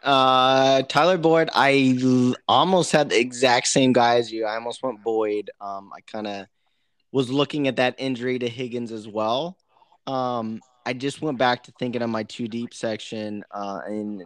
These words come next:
in that game is – Dallas did impress me against the Buccaneers, where I did like the defense. It, I think there might, it might be slightly,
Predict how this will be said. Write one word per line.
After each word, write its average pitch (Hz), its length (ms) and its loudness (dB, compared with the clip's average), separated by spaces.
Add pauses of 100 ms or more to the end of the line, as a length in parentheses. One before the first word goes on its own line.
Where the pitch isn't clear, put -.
in 113 180 -2
that 101 240 -4
game 110 360 -4
is – 95 280 -8 (540)
Dallas 151 360 2
did 170 180 -2
impress 147 400 -4
me 104 360 -6
against 110 440 -8
the 110 80 -10
Buccaneers, 104 680 -6
where 101 200 -4
I 101 120 -6
did 113 280 -6
like 117 300 -4
the 104 100 -20
defense. 104 800 -18 (640)
It, 110 240 -6
I 107 80 -6
think 107 300 -10
there 113 100 -6
might, 104 280 -6
it 107 140 -4
might 104 300 -6
be 107 120 -14
slightly, 123 720 -4